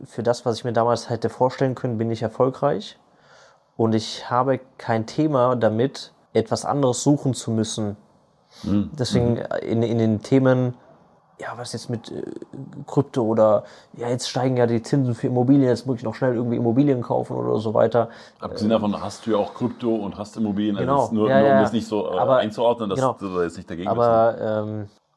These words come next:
Speaker 1: sehr überlegt, konservativ und ich mache mir halt immer wieder bewusst, äh, das Leben ist lang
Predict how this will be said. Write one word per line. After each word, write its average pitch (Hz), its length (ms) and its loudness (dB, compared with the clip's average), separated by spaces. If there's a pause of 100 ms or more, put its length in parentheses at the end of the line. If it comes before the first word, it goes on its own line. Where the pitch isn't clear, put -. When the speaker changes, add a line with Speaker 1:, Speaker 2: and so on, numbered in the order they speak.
(120)
Speaker 1:
sehr 123 680 4 (400)
überlegt, 120 480 2
konservativ 127 680 0
und 113 220 -2
ich 67 500 -6
mache 120 140 0
mir 135 80 2
halt 123 100 4
immer 127 220 0
wieder 120 140 0
bewusst, 120 500 -4
äh, 117 320 0
das 107 220 -2
Leben 131 260 0
ist 113 160 -6
lang 107 360 -2